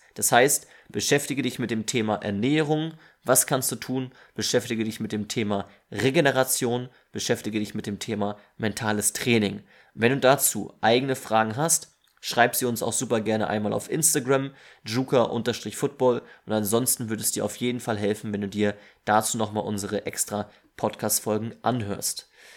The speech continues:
Das soll's heute erstmal gewesen sein, kurz und knackig, aber dennoch wichtig.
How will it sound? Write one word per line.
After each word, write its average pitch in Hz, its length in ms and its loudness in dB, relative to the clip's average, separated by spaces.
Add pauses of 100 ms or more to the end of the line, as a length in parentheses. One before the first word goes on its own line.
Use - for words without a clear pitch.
(340)
Das 156 200 6
soll's 190 320 2
heute 170 200 2
erstmal 143 320 2
gewesen 135 340 0
sein, 160 300 0
kurz 151 260 0
und 117 160 -6
knackig, 127 440 -4
aber 107 160 0
dennoch 107 340 0
wichtig. - 500 -4